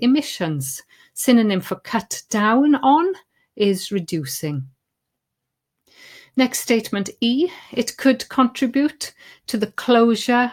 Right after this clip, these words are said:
of many existing power stations in Britain. Could you guess? Probably. The answer and evidence is here. It says Britain would be able to close gas, coal,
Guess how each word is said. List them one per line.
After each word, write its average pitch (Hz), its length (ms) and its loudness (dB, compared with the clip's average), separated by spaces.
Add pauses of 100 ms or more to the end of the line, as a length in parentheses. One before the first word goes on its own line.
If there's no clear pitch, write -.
of - 160 -4
many 214 560 2
existing 202 960 -2
power 175 440 -2
stations 160 600 -6
in 170 140 -4
Britain. 185 520 -2 (720)
Could 226 220 0
you 240 100 2
guess? 262 580 0 (200)
Probably. 196 640 0 (400)
The 220 80 0
answer 196 360 0
and 190 340 2
evidence 185 560 -2
is 185 180 -2
here. 196 540 0 (120)
It 214 160 -8
says 190 320 0
Britain 208 580 -2
would 202 520 4
be 208 140 -2
able 202 420 -2
to 196 160 -10
close 220 800 0 (320)
gas, - 480 -2 (160)
coal, 202 560 2